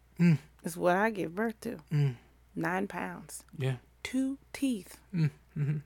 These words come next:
Speaker 2: Teeth.
Speaker 1: Yeah, teeth. Absolutely.
Speaker 2: Teeth.
Speaker 1: Absolutely.
Speaker 2: Two.
Speaker 1: Yeah, teeth.
Speaker 2: Bit me.
Speaker 1: Mm.
Speaker 2: Blood.
Speaker 1: It was crazy. He still don't got teeth right now.
Speaker 2: Teeth. Okay?
Speaker 1: They had to take 'em out.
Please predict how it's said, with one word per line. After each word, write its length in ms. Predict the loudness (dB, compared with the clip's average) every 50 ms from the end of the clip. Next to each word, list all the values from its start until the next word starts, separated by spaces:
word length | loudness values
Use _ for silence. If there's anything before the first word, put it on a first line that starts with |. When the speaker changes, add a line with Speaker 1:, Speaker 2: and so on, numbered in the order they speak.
| _ 0
Speaker 2:
Teeth. 400 | 0 2 2 0 -2 -8 -16 -20 _ _ -12 -8
Speaker 1:
Yeah, 180 | -6 -6 -6 -6 -6
teeth. 220 | -6 -6 -6 -6 -8 -10 -12
Absolutely. 640 | -12 -12 -12 -12 -12 -8 -6 -6 -6 -8 -8 -12 -16 -18 -18 -20 _ -20 -20 _ _ -18 -18 _ _ _ -16 -4 0 4 8
Speaker 2:
Teeth. 280 | 8 8 8 6 2
Speaker 1:
Absolutely. 360 | -4 -6 -6 -8 -8 -4 0 4
Speaker 2:
Two. 220 | 6 6 6 6
Speaker 1:
Yeah, 80 | 4 0 -6
teeth. 240 | -12 -14 -14 -14 -14 _ 2
Speaker 2:
Bit 220 | 6 6 6 8 6
me. 280 | 4 2 2 0 -2 -6 -14 -20 _ _ -2
Speaker 1:
Mm. 200 | 2 2 2 2 0 -6 -20 _ _ _ _ -12 -8
Speaker 2:
Blood. 400 | 0 2 4 4 4 2 -2 -6 -12 -6 -2
Speaker 1:
It 40 | 0
was 100 | 0 2
crazy. 380 | 2 2 2 2 2 0 -4 -6
He 80 | -4
still 160 | 2 4 6 6
don't 80 | 6
got 140 | 4 2 0
teeth 180 | 0 0 0 0
right 120 | 0 0
now. 200 | 0 0 -2 -4
Speaker 2:
Teeth. 300 | -2 -2 -2 -2 -4 -8 -14 -18 -20 -16 _ -16 -16 -16 -20 -20 -20 _ -20 -20 _ _
Okay? 340 | 6 8 8 10 8 6 2 -2 _ _ -2
Speaker 1:
They 80 | 0
had 100 | 0 0
to 40 | 0
take 180 | -4 -6 -4 -4
'em 60 | -8
out. 120 | -8 -8